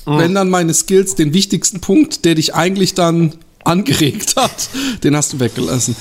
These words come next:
Speaker 2: Nein, äh, ganz ernsthaft, ganz ehrlich, ich hab heute Morgen, als ich meinen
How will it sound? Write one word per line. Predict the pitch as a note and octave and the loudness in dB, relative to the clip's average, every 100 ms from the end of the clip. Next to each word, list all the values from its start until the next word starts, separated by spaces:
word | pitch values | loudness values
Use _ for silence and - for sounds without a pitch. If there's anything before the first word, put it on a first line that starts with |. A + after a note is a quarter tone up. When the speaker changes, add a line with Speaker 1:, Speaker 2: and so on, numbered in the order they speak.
| - - D#3+ | -12 -8 -2
Speaker 2:
Nein, | F3+ A3+ | -2 -2
äh, | G#3+ | -2
ganz | C4 C4+ | 0 0
ernsthaft, | F#3 D#3+ - C3+ - | 0 0 -2 -4 -4
ganz | - A3 - | -2 -2 0
ehrlich, | B2+ B2 B2 - - - - - - | 0 0 0 -4 -16 -20 -20 -20 -2
ich | E3 - | 0 0
hab | B3+ - - - - - - - - - - - - | -2 -4 -6 -10 -20 -20 -20 -20 -20 -20 -20 -18 -2
heute | F#3+ C4+ C#4 | 0 2 2
Morgen, | G#3+ D3+ D#3+ C#3 A#2+ G#2+ - - - - - - _ - _ _ _ _ | 4 4 2 0 -2 -2 -6 -20 -20 -20 -20 -20 _ -20 _ _ _ _
als | D#3 D3 | -2 0
ich | F3 | 2
meinen | F3+ E3 D#3+ | 2 2 0